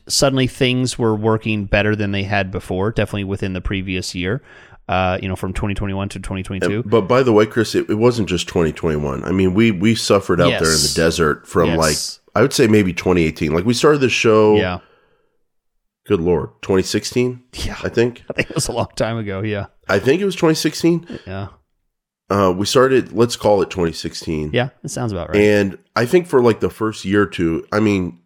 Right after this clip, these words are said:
Speaker 2: it was pretty formulaic, pretty simple. Like,
Speaker 1: Sim-,
Speaker 2: these are your
Speaker 1: skag.
Speaker 2: keywords, these are phrase and exact,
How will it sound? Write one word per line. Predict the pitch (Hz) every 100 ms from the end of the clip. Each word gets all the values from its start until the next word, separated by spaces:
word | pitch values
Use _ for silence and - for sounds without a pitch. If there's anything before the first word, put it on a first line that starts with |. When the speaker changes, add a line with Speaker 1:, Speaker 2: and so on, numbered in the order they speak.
| _ _ _ -
Speaker 2:
it | 147
was | 120
pretty | - 110 98 90 90
formulaic, | - 101 98 90 90 87 -
pretty | 104 85
simple. | - 87 78 76
Like, | 78 73
Speaker 1:
Sim-, | - - 127 -
Speaker 2:
these | 110 123
are |
your | 127 117
Speaker 1:
skag. | 113 113
Speaker 2:
keywords, | 107 104 101 98 90 -
these | 92 101 110
are | 107
phrase | - 104 98
and | 95
exact, | 87 92 87 87